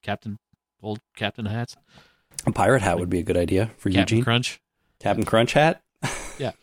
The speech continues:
Speaker 1: <laughs> Captain Crunch hat.
Speaker 2: Captain,
Speaker 1: Something.
Speaker 2: Captain Morgan hat?
Speaker 1: Yeah, Captain Morgan.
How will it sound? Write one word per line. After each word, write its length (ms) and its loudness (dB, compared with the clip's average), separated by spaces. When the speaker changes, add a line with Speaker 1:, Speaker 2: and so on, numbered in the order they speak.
Speaker 1:
<laughs> 300 -2
Captain 280 -2
Crunch 280 -4
hat. 220 0
Speaker 2:
Captain, 120 0
Speaker 1:
Something. 440 2
Speaker 2:
Captain 280 0
Morgan 320 6
hat? 280 2
Speaker 1:
Yeah, 180 -6
Captain 340 -6
Morgan. 320 -2